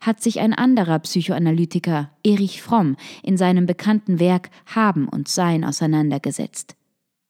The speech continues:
Wappen und Zahl. Die zwei Seiten der Münze. Alles, was wir wahrnehmen und tun, hat zwei Seiten. Eine äußere, sichtbare und eine unsichtbare,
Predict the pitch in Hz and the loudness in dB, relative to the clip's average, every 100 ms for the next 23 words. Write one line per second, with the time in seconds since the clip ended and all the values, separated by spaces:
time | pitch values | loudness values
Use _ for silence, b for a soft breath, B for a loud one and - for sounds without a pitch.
0 | _ _ _ 208 208 202 208 240 - - | _ _ _ 0 0 -2 0 -2 -2 -2
1 | 180 143 - - _ _ _ _ _ - | -2 -2 -8 -18 _ _ _ _ _ -6
2 | 180 - 220 233 214 175 156 - 180 214 | -6 -2 0 0 2 2 0 0 0 2
3 | 202 131 - - - _ _ _ _ _ | 4 2 -4 -12 -14 _ _ _ _ _
4 | B B B - 247 180 156 180 170 190 | B B B 0 2 2 0 -4 -2 -2
5 | 180 190 220 208 165 151 147 143 - 170 | 2 4 4 4 4 0 -2 -4 -2 0
6 | 151 147 b 202 190 - 180 143 143 175 | -2 -4 b -6 -6 -8 -4 -4 -2 0
7 | 175 - - - _ _ - 180 180 - | -2 -2 -8 -10 _ _ -2 0 2 2
8 | 170 - 185 214 269 B B - 277 - | 2 2 2 0 -2 B B -2 -2 -2
9 | - 139 147 165 208 B B 226 - 240 | -6 -6 -2 -2 -4 B B -4 2 4
10 | 247 254 233 202 - 147 135 135 143 | 4 4 2 0 -2 -4 -4 -6 -10